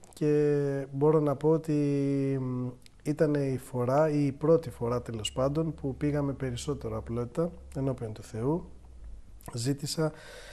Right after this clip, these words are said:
ε, ο Θεός να με επισκεφθεί και ο Θεός ήρθε έτσι με πολύ δύναμη και τον ευχαριστώ πάρα πολύ. Μου χάρισε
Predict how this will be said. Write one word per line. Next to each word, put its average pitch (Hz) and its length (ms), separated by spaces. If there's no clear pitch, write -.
ε, 135 380
ο 139 100
Θεός 135 280
να 131 100
με 123 100
επισκεφθεί 151 680
και - 100
ο - 20
Θεός 139 260
ήρθε 139 220
έτσι 131 180
με 127 100
πολύ 120 260
δύναμη 139 540
και - 100
τον 120 180
ευχαριστώ 113 400
πάρα 117 260
πολύ. 113 340
Μου 123 100
χάρισε 120 480